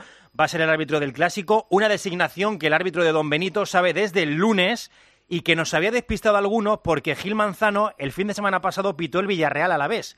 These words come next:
Y lo normal es que un árbitro pite una jornada y descanse la otra. Eso yo creo que un poco lo que había despistado a la gente, eh, pero bueno, eh, se puede hacer, o sea, puedes pitar una jornada y otra, y de hecho va a ocurrir, como es el caso de Gil Manzano, que es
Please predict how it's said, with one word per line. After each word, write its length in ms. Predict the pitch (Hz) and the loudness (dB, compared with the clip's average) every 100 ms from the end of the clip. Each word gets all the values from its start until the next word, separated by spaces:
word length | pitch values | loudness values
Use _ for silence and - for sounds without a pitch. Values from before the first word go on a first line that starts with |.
| _ _ _ _ | _ _ _ _
Y 80 | 160 | 0
lo 100 | 147 | 2
normal 340 | 143 139 185 | 2 2 0
es 120 | 208 | -2
que 100 | - | -4
un 140 | 190 208 | 0 0
árbitro 500 | 214 185 160 196 226 _ _ _ _ _ _ | 0 -2 -4 -4 -6 _ _ _ _ _ _
pite 200 | 190 208 | -2 0
una 140 | 202 | 0
jornada 320 | - 190 196 | 0 0 0
y 40 | 226 | 0
descanse 420 | 185 - 147 156 | -4 -4 -4 -2
la 100 | 156 | 0
otra. 340 | 226 127 85 _ | 0 -4 -12 _
Eso 220 | 165 208 202 | -8 -8 -6
yo 140 | 160 | -2
creo 100 | 202 | -2
que 60 | 196 | -2
un 60 | 175 | -2
poco 160 | 202 | 0
lo 120 | 180 | 2
que 60 | 143 | 0
había 120 | 156 | -2
despistado 400 | 196 - 180 185 | -4 -6 -2 0
a 20 | |
la 100 | 175 | 0
gente, 380 | 175 202 160 196 - - _ _ _ | 0 -4 -4 -6 -8 -20 _ _ _
eh, 340 | 147 143 143 139 | -4 -2 -2 0
pero 160 | 143 | 0
bueno, 280 | 151 160 98 - | 2 0 -4 -10
eh, 400 | 131 131 131 131 | -6 -6 -8 -16
se 160 | - 139 | -12 -2
puede 180 | 147 147 | 2 2
hacer, 220 | 220 170 | 2 -2
o 40 | |
sea, 140 | - 110 | -6 -8
puedes 140 | 135 | -6
pitar 160 | 143 139 | -4 -4
una 100 | 131 | -4
jornada 320 | 131 143 143 | -4 -4 -2
y 40 | |
otra, 220 | 175 202 175 | 0 -2 -4
y 180 | 147 135 | -4 -4
de 140 | 135 | -4
hecho 340 | 143 - 185 143 | -6 -6 -6 -4
va 100 | 127 | 0
a 60 | 143 | 0
ocurrir, 460 | 139 143 151 214 - - _ | 0 -2 0 -2 -6 -20 _
como 180 | - 139 | -8 -6
es 80 | 147 | -6
el 80 | 151 | -4
caso 180 | 156 185 | -4 -4
de 80 | |
Gil 160 | 139 156 | -6 -4
Manzano, 380 | 165 156 202 214 | -4 -2 -4 -2
que 60 | |
es 100 | 196 | -6